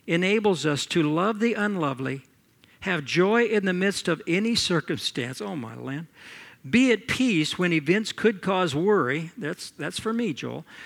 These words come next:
Uh, be patient when someone is provoking. Be kind,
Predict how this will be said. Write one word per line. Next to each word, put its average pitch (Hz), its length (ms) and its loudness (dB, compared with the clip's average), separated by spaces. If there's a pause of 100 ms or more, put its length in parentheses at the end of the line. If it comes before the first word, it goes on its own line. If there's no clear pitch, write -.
(200)
Uh, 147 160 -2
be 139 240 0
patient 214 600 0
when 170 200 0
someone 196 480 0
is 196 240 2
provoking. 196 800 0 (560)
Be 180 100 0
kind, 185 680 0